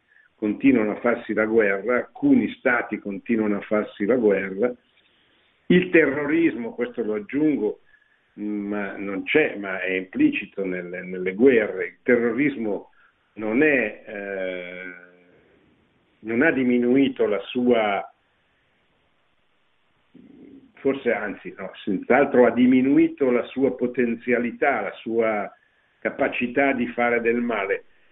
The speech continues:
Non ha diminuito però la sua intenzione di fare del male e continua a mietere vittime, soprattutto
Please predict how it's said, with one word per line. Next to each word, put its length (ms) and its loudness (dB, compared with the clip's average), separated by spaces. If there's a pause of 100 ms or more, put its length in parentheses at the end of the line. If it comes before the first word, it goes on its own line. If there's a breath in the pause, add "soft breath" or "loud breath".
Non 300 4
ha 100 2
diminuito 580 2
però 220 0
la 120 0
sua 240 0
intenzione 960 -2
di 120 -20
fare 320 -8
del 180 -10
male 280 -16 (720)
e 140 -4
continua 480 6
a 40 2
mietere 460 2
vittime, 560 -4
soprattutto 960 -2